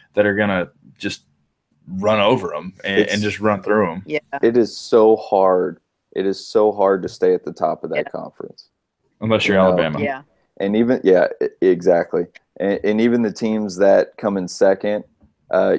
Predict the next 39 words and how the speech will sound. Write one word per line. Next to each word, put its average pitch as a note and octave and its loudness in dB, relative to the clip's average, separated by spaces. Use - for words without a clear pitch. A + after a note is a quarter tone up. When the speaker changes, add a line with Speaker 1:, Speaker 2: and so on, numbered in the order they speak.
Speaker 2:
you F#2 -8
beat, G#2+ -4
you G2+ -6
get F#2+ 0
beat A2+ 0
up. G#2 4
Like, E2+ -2
it's F2 -12
so G#2+ 2
easy G2+ -6
to F#2 -2
take F#2 -4
a F2+ -2
loss F2+ -2
in F2 -10
that E2 -8
conference E2+ -8
that E2+ -2
Speaker 3:
Yeah. D3 -2
Speaker 2:
it's - -4
really, G2+ 0
really F#2+ 2
hard F2+ 0
to, F2+ -4
to F#2 -4
compete G2+ -4
for F#2+ 2
a - -4
national F#2 -2
championship E2 -4
unless F#2+ 2
you F#2 -2
beat F2 -4
Alabama, C2 -4
you F#2 -6
know? F2 -6
Speaker 3:
Yeah. - -6
Speaker 2:
And, F2+ -4
yeah, F2 0